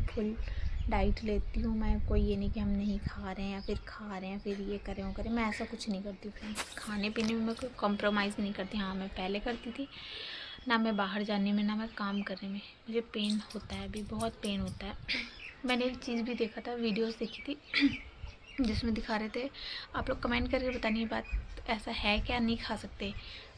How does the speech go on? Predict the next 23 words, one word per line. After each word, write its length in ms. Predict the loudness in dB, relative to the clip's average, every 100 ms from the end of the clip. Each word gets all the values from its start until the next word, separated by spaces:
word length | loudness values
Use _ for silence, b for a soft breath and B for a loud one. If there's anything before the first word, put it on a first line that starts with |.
| -4
बैंगन 460 | 0 2 2 0 -2
और 200 | -2 2
मछली, 480 | 2 2 2 0 0 2
अंगूर 480 | 2 4 2 -2 -2 -6 -4 -4 -6 -8 -4
और 120 | -2 -2
पपीता 480 | -4 -4 -2 0
तो 120 | -2 0
मुझे 160 | 0 0
पता 260 | -2 0
नहीं 140 | 0 0
खाया 240 | -2 -2
जाता 220 | -4 -6
है, 80 | -8 -8 B B B -4
लेकिन 200 | -2 -4 -2
अंगूर, 440 | 0 2 0 -2 -2
मछली 380 | -2 -2 -2 0
और 120 | 0
बैंगन 420 | 2 2 2 2
भी 80 | 2
नहीं 120 | 0
खा 160 | -2 -2
सकते 340 | -4 -10 -8
हैं, 120 | -8